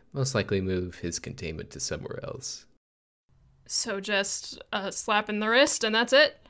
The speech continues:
Speaker 1: Well, I don't think you should be judging too hard of how we run our organization that you just found out about, um, in the past. Let me check.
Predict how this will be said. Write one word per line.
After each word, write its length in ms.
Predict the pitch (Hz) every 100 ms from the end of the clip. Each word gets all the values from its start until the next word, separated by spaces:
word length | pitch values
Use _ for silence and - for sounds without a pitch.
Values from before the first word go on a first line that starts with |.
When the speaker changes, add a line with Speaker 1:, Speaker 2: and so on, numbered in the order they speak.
| - _
Speaker 1:
Well, 300 | 214 240 226
I 120 | - 120
don't 220 | 107 92
think 220 | 101 90
you 80 | 90
should 180 | - 92
be 100 | 90
judging 440 | 87 95 90 90
too 240 | - 131
hard 280 | 104 113 113
of 80 | 110
how 140 | 120 117
we 140 | 113
run 180 | 107 113
our 100 | 110
organization 720 | 104 107 107 98 101 98 101
that 120 | 90
you 140 | 85 87
just 200 | 92 -
found 260 | 90 85
out 160 | 87 85
about, 400 | 87 85 85 - -
um, 440 | 92 92 92 90 87
in 100 | 104
the 80 | 98
past. 420 | - 98 90 -
Let 120 | 90 -
me 80 |
check. 340 | - - 73